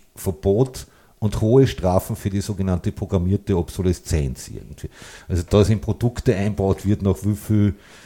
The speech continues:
Seiten ausdrucken, sie kaputt gehen oder nach wie vielen Jahren sie kaputt gehen oder was auch immer. Da gibt's ja verschiedene Methoden. Das ist einfach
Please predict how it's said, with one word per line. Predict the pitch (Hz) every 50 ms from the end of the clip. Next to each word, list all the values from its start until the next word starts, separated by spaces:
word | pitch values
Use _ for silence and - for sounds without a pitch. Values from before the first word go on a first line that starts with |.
| - _ -
Seiten | - - - 101 95 98 - - 113 113
ausdrucken, | - 82 92 117 120 - - - 98 110 123 117 117 - - - 127 120 120
sie | 113 - 117
kaputt | - - - 110 - - 117 117 - - -
gehen | - 117 110 110 113
oder | 110 95 101
nach | 95 95 92 90 -
wie | 101 104
vielen | 95 - - 104 92
Jahren | 90 85 78 92 107 123 123
sie | - 131
kaputt | 117 - - 117 - - 117 110 - - -
gehen | - 110 110 107 107
oder | 104 98 104 92
was | 90 98 92 85
auch | 98 80
immer. | 101 92 92 90
Da | 82 87
gibt's | 80 - 90 - -
ja | -
verschiedene | 98 - - 92 - - 95 80 80 80 80
Methoden. | 76 80 - - 78 73 73 76 80
Das | 73 76 76
ist | 92 90 95
einfach | 95 95 - - - -